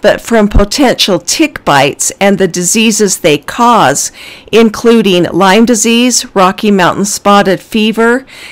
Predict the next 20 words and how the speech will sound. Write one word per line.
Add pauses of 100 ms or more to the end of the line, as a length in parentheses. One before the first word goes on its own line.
(140)
and
even
tick-borne
encephalitis. (1300)
As
a
side
bonus,
Cistus
tea (180)
also
whitens
teeth (480)
because
it's
able
to
break
down
biofilms,